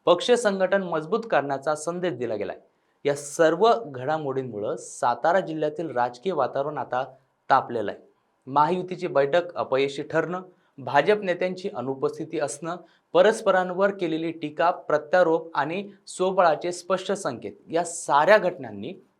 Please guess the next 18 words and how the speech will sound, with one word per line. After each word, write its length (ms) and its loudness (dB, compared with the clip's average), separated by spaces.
आगामी 420 2
जिल्हा 260 0
परिषद 420 -2
निवडणूक 480 -6
अधिकच 480 0
रंगतदार 580 2
ठरण्याचे 500 -4
संकेत 440 -4
दिले 240 -2
जात 220 0
आहेत. 180 -4
सध्या 460 6
तरी 160 2
साताऱ्यात 640 4
महायुतीचे 640 -2
भवितव्य 560 -2
अनिश्चित 480 -4
आहे. 240 -6